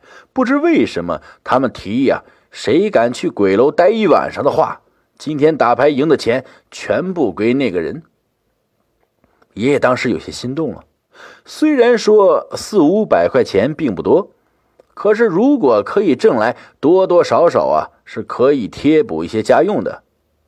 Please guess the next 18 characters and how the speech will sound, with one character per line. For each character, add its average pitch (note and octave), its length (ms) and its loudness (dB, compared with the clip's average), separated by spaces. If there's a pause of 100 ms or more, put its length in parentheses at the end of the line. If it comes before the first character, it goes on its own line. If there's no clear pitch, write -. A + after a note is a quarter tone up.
(520)
鬼 D#3 240 2
楼 G#3 200 2
虽 B3 160 0
然 A3+ 200 0
恐 D#2+ 360 -8
怖， F#3 300 -4 (320)
但 C4+ 180 2
是 G#3+ 160 -2
那 A#3 220 0
也 F2+ 160 0
是 F#2+ 140 -6
传 D3+ 360 -2
说， E3+ 380 2 (280)
村 G3+ 400 -2
子 F3 120 -2
里 G2 140 -2
的 F2+ 80 -4
人 F#2 300 2